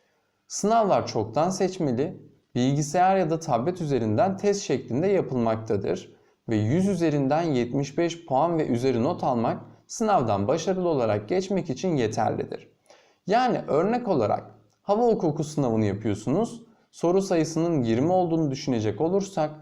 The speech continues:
minimum on beş doğru yapmanız gerekmektedir.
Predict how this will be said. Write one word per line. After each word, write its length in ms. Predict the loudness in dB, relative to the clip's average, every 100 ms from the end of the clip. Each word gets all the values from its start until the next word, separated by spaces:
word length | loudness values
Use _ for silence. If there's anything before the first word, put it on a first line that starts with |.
| -20 _ _
minimum 480 | 0 2 2 0 0 2
on 240 | 4 4
beş 240 | 0 0
doğru 240 | 0 0 2
yapmanız 560 | 2 0 0 -2 0
gerekmektedir. 920 | 0 0 0 -6 -10 -8 -10 -10 -16